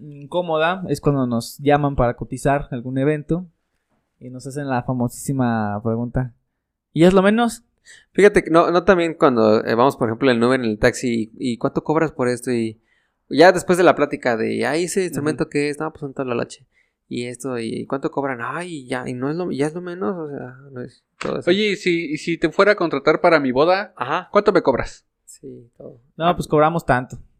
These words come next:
Speaker 3: Oye, pero,
Speaker 1: Ay.
Speaker 3: pues,
Speaker 1: "¿Y por qué
Speaker 3: ya somos
Speaker 1: tanto?".
Speaker 3: cuatro, eh, ya somos cuates, ¿no? Ya, un
Speaker 2: Ya,
Speaker 3: descuentillo,
Speaker 2: no,
Speaker 3: algo
Speaker 2: no,
Speaker 3: así.
Speaker 2: cotorreando contigo en el Uber, te, me quité los audífonos para ponerte atención.
Speaker 1: <laughs> Sí, hombre, no me, no me hagas esas preguntas.
Speaker 3: Algo de compas.
Speaker 1: Sí, respeto.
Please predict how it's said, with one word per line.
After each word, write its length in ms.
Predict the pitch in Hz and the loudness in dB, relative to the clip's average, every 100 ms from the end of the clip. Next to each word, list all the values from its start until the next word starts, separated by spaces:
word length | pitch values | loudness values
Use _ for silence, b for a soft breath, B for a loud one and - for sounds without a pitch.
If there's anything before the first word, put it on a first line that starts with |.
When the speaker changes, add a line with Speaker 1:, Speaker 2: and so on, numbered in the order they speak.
| - | -16
Speaker 3:
Oye, 240 | 143 151 | -12 -12
pero, 420 | - 131 120 117 | -6 -4 0 -2
Speaker 1:
Ay. 40 | 117 151 | -2 -8
Speaker 3:
pues, 320 | 127 - - 120 - _ _ - - - | -14 -14 -20 -20 -20 _ _ -20 -12 -12
Speaker 1:
"¿Y 80 | - | -12
por 120 | 135 135 | -12 0
qué 60 | |
Speaker 3:
ya 80 | - | 2
somos 240 | 160 160 165 | 4 4 2
Speaker 1:
tanto?". 100 | 175 | 4
Speaker 3:
cuatro, 340 | 160 165 165 | 2 2 0
eh, 140 | 160 151 | 0 -2
ya 80 | |
somos 180 | 151 170 - | -2 -4 0
cuates, 340 | 170 175 165 | 0 0 -2
¿no? 240 | 165 240 - | -4 -4 -4
Ya, 220 | 120 95 82 - - - _ - | -4 -4 -8 -16 -18 -20 _ -10
un 60 | 127 | -2
Speaker 2:
Ya, 40 | |
Speaker 3:
descuentillo, 560 | 151 156 135 135 143 160 | 0 2 2 0 0 2
Speaker 2:
no, 60 | |
Speaker 3:
algo 100 | 147 | 6
Speaker 2:
no, 60 | 147 | 6
Speaker 3:
así. 100 | 151 | 6
Speaker 2:
cotorreando 380 | 147 127 135 139 | 6 6 6 4
contigo 280 | 117 131 | 4 4
en 80 | 135 | 4
el 140 | 120 110 | 6 6
Uber, 220 | 127 131 | 6 4
te, 120 | 120 | 0
me 180 | 113 120 | 0 -6
quité 240 | 110 - | -2 6
los 160 | 151 135 | 6 8
audífonos 320 | 127 143 147 | 4 4 2
para 120 | 123 | -2
ponerte 360 | 120 117 123 135 | -2 0 2 2
atención. 440 | 135 110 104 120 | 2 0 -2 0
Speaker 1:
<laughs> 600 | - 180 175 185 202 190 - b b _ | 2 2 -2 0 0 0 -6 b b _
Sí, 300 | - 175 175 | -6 0 2
hombre, 240 | 151 135 | 2 0
no 120 | 147 | -2
me, 220 | 156 151 | -2 -4
no 140 | 143 165 | -4 -8
me 100 | 165 | -6
hagas 220 | 160 147 | -6 -6
esas 200 | 147 147 | -8 -8
preguntas. 480 | - 104 104 107 107 | -2 -2 -2 -6 -2
Speaker 3:
Algo 220 | 123 147 | 4 4
de 80 | 131 | 4
compas. 640 | 123 127 123 117 120 _ - | 0 0 0 0 -2 _ -8
Speaker 1:
Sí, 160 | 135 | -4
respeto. 640 | 131 127 - 139 135 127 | -2 -2 -2 -2 0 -4